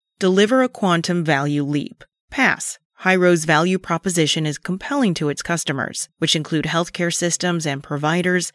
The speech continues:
like Intermountain Healthcare and Baptist Health.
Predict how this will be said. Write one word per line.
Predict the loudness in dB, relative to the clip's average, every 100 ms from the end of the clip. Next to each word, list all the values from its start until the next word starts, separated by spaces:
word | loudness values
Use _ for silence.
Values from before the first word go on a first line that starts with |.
| -6
like | -4 -2
Intermountain | 0 2 2 0 -2
Healthcare | -2 -2 -4 -4 -4 -4 -4
and | -8 -8
Baptist | -4 -4 -4 -8 -8 -6
Health. | -4 -4 -6 -16